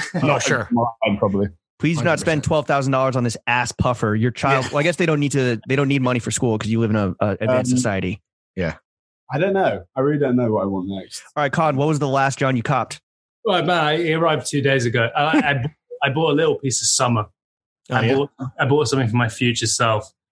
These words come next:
Speaker 4: which was a, um,
Speaker 1: This is the plot of Tenet, by the way.
Speaker 4: Yeah, yeah, exactly,
Speaker 1: <laughs>
Speaker 4: exactly. I, there should have been more Miss Sony in Tenet. I bought, like, a Miss Sony shirt, basically.
Speaker 1: Like a,
Speaker 4: Which is
Speaker 1: like a resort shirt?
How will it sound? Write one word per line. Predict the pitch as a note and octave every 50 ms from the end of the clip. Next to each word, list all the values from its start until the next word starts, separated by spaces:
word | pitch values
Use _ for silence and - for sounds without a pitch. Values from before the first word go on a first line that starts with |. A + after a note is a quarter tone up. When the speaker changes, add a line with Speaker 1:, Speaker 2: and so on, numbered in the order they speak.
| _ _ _ _
Speaker 4:
which | - A2+ - -
was | A#2+ A#2+ A2+ G#2+ A2+
a, | A#2 A2+ A2 A2 A2 A2
um, | A2 A2 G#2+ G#2 G#2+ G#2+ G#2+ G#2+ G#2 F#2 - _ _
Speaker 1:
This | D3+ C#3+
is | D3 D#3+
the | E3
plot | - - E3+ E3 D#3+ D3
of | B2 -
Tenet, | - D3+ C#3+ C3+ A#2 G2+
by | F#2+ A2 G#2+
the | G2 G#2+
way. | G#2+ G2+ G#2 G2+ - - - - _ _
Speaker 4:
Yeah, | F3 E3+
yeah, | E3 D#3+ D3+ C#3+
exactly, | C#3+ - - - - B3+ - F#4+ G4 - - D3+
Speaker 1:
<laughs> |
Speaker 4:
exactly. | C3+ A#2 A2+ - - F#3+ F3 - - - - - - - - - -
I, | D3+ - - - - G3+ - - - - - - - -
there | - E3
should | D#3+ - G3 F3+
have | F#3
been | E3+ D#3+ D3 D3 D3+ D#3+
more | D3+ D3+ D3+
Miss | D3 D3 C3+ - -
Sony | D3 C#3 C3+ C3+ C3+
in | B2+ A#2+ A#2
Tenet. | - A#2+ A#2 A#2 A#2 - - _
I | - D3+ C#3+
bought, | F3 F3+ E3
like, | D#3 D#3
a | D#3+ D#3
Miss | D3 - C#3+ -
Sony | - E3 D#3 D3+ C#3+ C#3 B2
shirt, | - - D3 C#3+ C3+ C3 C3 - C#3+ -
basically. | D3 B2 - - - C3+ - - - - - - _ C4+ C#4+ D4 C#4+ - -
Speaker 1:
Like | F3 F3+
a, | F3
Speaker 4:
Which | F3 E3
is | F3
Speaker 1:
like | E3 F3 E3+
a | F3
resort | D#3+ E3+ D3+ B2 D#3+ E3 F3+ F3+ D#3
shirt? | - - G#3+ A#3 A#3+ - -